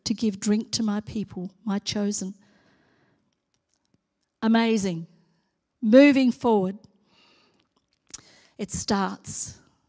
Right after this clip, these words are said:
with salvation. It starts with giving your life to Jesus, and then that's just the incredible beginning of a walk that is led by the Spirit of God.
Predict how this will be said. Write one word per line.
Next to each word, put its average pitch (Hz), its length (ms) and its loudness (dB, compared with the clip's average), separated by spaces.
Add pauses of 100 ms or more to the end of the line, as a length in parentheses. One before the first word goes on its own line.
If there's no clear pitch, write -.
(360)
with 196 140 -2
salvation. 180 760 -6 (1300)
It 196 140 -6
starts - 640 -4
with 202 160 -6
giving 208 260 -6
your 208 120 -8
life 202 260 -8
to 220 100 -12
Jesus, 196 540 -16
and 190 120 -6
then 208 200 -4
that's 220 240 -10
just - 400 -12
the 214 100 -16
incredible 220 560 -14
beginning 202 540 -12 (2000)
of 196 120 -8
a 196 60 -6
walk 202 480 -8 (920)
that 190 140 -4
is 180 120 -6
led 185 320 -6
by 202 180 -12
the 214 100 -14
Spirit 208 400 -6
of 202 80 -10
God. 202 360 -12